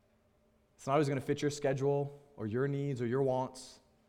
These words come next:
But by checking this box, you're letting the Holy Spirit have preference to show you where and what to do. Some of you are gonna have some new friendships out of this.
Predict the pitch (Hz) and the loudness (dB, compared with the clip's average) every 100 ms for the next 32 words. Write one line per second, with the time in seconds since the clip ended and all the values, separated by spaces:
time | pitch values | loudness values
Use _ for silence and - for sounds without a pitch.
0 | _ _ _ _ _ _ _ _ _ _ | _ _ _ _ _ _ _ _ _ _
1 | - 123 127 - 156 165 156 123 139 135 | -4 -2 -2 2 2 2 -2 2 4 4
2 | - 139 143 143 131 131 120 131 120 127 | 4 2 2 2 0 -2 -2 -4 -2 -6
3 | - - 131 - 123 110 - - - _ | -8 -8 -8 -6 -10 -10 -16 -18 -20 _
4 | - 120 - 135 120 113 110 123 131 156 | -10 -8 -2 0 0 0 0 0 2 0
5 | 165 - - _ - 120 117 127 135 135 | -2 -12 -20 _ -12 -8 -2 0 0 -2
6 | - - _ _ _ - 110 104 117 104 | -12 -20 _ _ _ -12 -8 -6 -6 -8
7 | - _ _ _ _ _ _ _ _ _ | -16 _ _ _ _ _ _ _ _ _
8 | _ _ _ - 147 156 139 131 131 127 | _ _ _ -8 -4 -2 -2 -2 -4 -2
9 | 127 127 135 120 117 113 110 98 104 - | 0 0 -2 -4 -4 -4 -4 -6 -10 -16
10 | - | -20